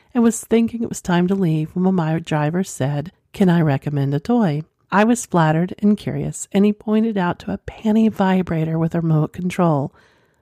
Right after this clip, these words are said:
which I heard a lot of, but not seen before. I was getting wound up sexually like never before, and was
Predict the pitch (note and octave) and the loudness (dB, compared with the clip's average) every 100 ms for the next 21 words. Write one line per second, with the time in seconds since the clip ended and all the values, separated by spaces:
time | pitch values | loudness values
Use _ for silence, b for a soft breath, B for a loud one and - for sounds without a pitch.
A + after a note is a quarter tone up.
0 | b F3 E3+ D#3 D3+ F3 D#3+ C#3+ D#3 D#3+ | b -2 0 -2 0 2 2 0 2 2
1 | C#3+ C#3+ - - G3 G#3 G3+ - A3+ A#3 | 2 -2 -4 -8 -4 0 0 0 0 0
2 | E3+ - D#3+ D3+ D#3 - - G#3 A3 G#3+ | 0 -2 0 0 0 -4 -2 2 2 2
3 | - G3+ A#3 G#3+ F3+ F3 E3+ F3 - E3+ | 2 2 4 4 4 2 0 -4 -4 -2
4 | E3+ - D3+ D3+ D#3 D#3 F3 E3 F3 F#3+ | -2 -2 -2 0 -2 0 0 0 -2 -6
5 | G3 - D#3+ D3+ D#3+ b b b G3 F#3+ | -10 -6 -2 0 -2 b b b 2 4
6 | F#3 | 2